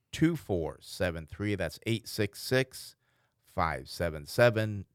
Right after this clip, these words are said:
two four seven three. As always, that will get you through for your unbiased, no strings attached. I do see we got, uh, Jim and Alpine already there, so Jim, you'll be, be first up, but you wanna call in, join the show again, eight six six, five seven seven,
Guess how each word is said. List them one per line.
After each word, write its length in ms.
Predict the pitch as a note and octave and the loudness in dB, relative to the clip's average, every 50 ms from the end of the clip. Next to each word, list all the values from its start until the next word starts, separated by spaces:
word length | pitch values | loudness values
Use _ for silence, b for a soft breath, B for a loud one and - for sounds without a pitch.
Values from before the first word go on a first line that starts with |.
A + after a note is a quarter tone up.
| _ _ | _ _
two 220 | - C#3+ C#3+ D3 C3+ | 2 4 4 4 4
four 400 | - - - F2 E2 D#2 D#2 D#2 | 0 -4 -4 -4 -2 -2 -2 -4
seven 340 | - - - E2+ D#2+ D#2 | -4 -2 -2 -2 -2 -4
three. 260 | D2+ - F2+ F#2 F#2 F2 | -6 -6 -4 -2 0 0
As 220 | E2 F2 F2+ F2 | -2 -2 -4 -4
always, 240 | F2+ F2+ F#2 F2+ D#2 | -4 -4 -4 -4 -2
that 200 | D#2+ F2+ F2 - | -2 -2 -2 -2
will 80 | E2+ F#2+ | -6 -8
get 180 | F2+ F#2 - | -8 -8 -8
you 60 | - F2 | -10 -8
through 220 | - - F2+ F2+ | -6 -6 -6 -4
for 80 | - E2+ | -4 -4
your 160 | D#2+ E2+ - - | -4 -4 -4 -2
unbiased, 760 | - G2+ G2+ G#2 F#2+ D#2+ D#2 D2+ C#2+ C2 C2+ C2 - - - E2 | -4 -4 -4 -4 -4 -4 -2 -2 -2 -4 -8 -10 -12 -12 -12 -10
no 320 | F2+ F#2 F#2+ G2+ G2+ F#2+ | -6 -4 0 0 2 0
strings 300 | F#2 - - F2 F2 E2 | 0 -2 -6 -6 -6 -8
attached. 400 | D#2+ - - D#2+ D#2+ E2+ E2 - | -6 -4 -2 -2 -2 -2 -2 -4
I 40 | E2+ | -4
do 120 | F#2 G2 | -6 -6
see 140 | F#2 - F#2+ | -6 -4 -6
we 120 | F2+ F2+ | -6 -4
got, 300 | E2+ F#2 F#2 F2 - - | -2 -2 -2 -2 -4 -4
uh, 260 | F#2 F2+ F2+ F2 E2+ E2 - _ _ _ _ - | -4 -4 -2 -4 -4 -6 -10 _ _ _ _ -10
Jim 200 | E2+ F2 G#2+ G#2 | -4 -2 -2 -2
and 80 | F#2 F2 | 0 -2
Alpine 360 | F2 F#2 F2+ - E2+ E2 D#2+ | -2 -4 -4 -6 -8 -8 -6
already 200 | D#2 E2+ F2 E2+ | -4 -4 -4 -4
there, 180 | D2 E2 E2+ E2+ | -4 -4 -4 -4
so 120 | - E2+ | -6 -8
Jim, 240 | D#2+ - D#2+ E2+ E2+ | -8 -8 -8 -8 -6
you'll 100 | E2 E2 | -6 -6
be, 160 | D#2 E2 E2 - - | -6 -6 -8 -8 -8
be 120 | D#2 D#2+ D#2+ | -10 -12 -10
first 280 | - - D#2+ D#2+ - - | -6 -6 -6 -6 -4 -4
up, 140 | E2+ E2 - | -6 -6 -6
but 120 | - D2+ | -10 -12
you 100 | D2+ E2+ | -10 -10
wanna 140 | F2 E2 E2 | -8 -10 -10
call 260 | - - - E2 D#2+ | -8 -8 -8 -8 -6
in, 240 | E2 E2 E2+ E2+ D#2+ - _ _ _ _ _ | -6 -6 -8 -8 -10 -12 _ _ _ _ _
join 180 | - F#2 F#2 F#2 | -4 -2 -2 -2
the 60 | E2+ E2 | -2 -4
show 260 | - - E2 E2+ E2 | -4 -4 -2 -2 -2
again, 280 | D#2+ D#2 E2 D#2+ D2 - - | -4 -4 -6 -8 -8 -8 -8
eight 180 | F#2 F#2+ E2+ - | -8 -8 -6 -6
six 300 | - F#2+ F2+ E2+ - - | -6 -4 -4 -6 -6 -6
six, 420 | - G2+ G2 F2+ - - - - _ _ _ _ _ _ _ _ _ | -4 -4 -4 -4 -6 -12 -20 -20 _ _ _ _ _ _ _ _ _
five 420 | _ - E2 D#2+ D#2 C#2+ B1+ B1+ | _ -2 -2 -2 -2 -2 -6 -10
seven 380 | - - - E2+ D2+ B1 B1+ B1 | -10 -6 -6 -4 -6 -6 -10 -16
seven, 540 | - - - G#2+ G2+ F2+ F2+ F2+ F2+ F2 E2 | -8 -2 0 0 0 0 0 -4 -4 -6 -8